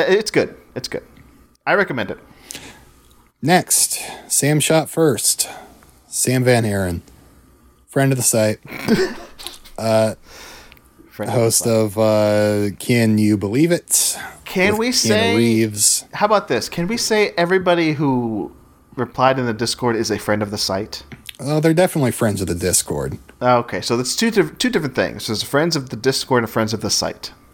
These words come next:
Speaker 2: Yes.
Speaker 1: Okay.
Speaker 2: Uh, Sam Shaw First, he says, uh,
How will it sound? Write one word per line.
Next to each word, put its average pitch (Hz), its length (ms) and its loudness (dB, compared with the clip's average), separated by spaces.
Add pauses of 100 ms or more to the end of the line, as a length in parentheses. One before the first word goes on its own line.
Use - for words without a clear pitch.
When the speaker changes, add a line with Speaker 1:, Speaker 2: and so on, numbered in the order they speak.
(680)
Speaker 2:
Yes. - 480 -2 (280)
Speaker 1:
Okay. 101 320 0
Speaker 2:
Uh, 104 560 2 (380)
Sam 143 280 0
Shaw 139 220 2
First, - 580 0 (100)
he 98 200 -2
says, 98 600 2 (800)
uh, 107 220 2